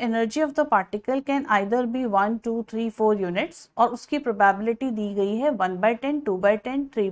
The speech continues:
by ten, four by ten, तो एवरेज एनर्जी कैसे निकालोगे? तो बिल्कुल सिंपल है स्टूडेंट, जैसे एक है हमारे पास जिसकी एनर्जी आपको कितनी दी, one by ten, दूसरा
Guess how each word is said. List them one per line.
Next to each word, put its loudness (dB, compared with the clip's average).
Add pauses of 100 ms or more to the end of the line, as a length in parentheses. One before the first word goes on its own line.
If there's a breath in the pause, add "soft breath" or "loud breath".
by 6 (120)
ten, -2 (120)
four 6
by 0 (120)
ten, -12 (760)
तो 8 (140)
एवरेज 6
एनर्जी 2
कैसे -4
निकालोगे? -8
तो -2
बिल्कुल 2
सिंपल -2
है 0
स्टूडेंट, -2
जैसे -4
एक -2
है 4
हमारे 2
पास 2
जिसकी -2 (200)
एनर्जी 0
आपको 0
कितनी -4
दी, -2
one -2
by -6 (100)
ten, -12 (540)
दूसरा 4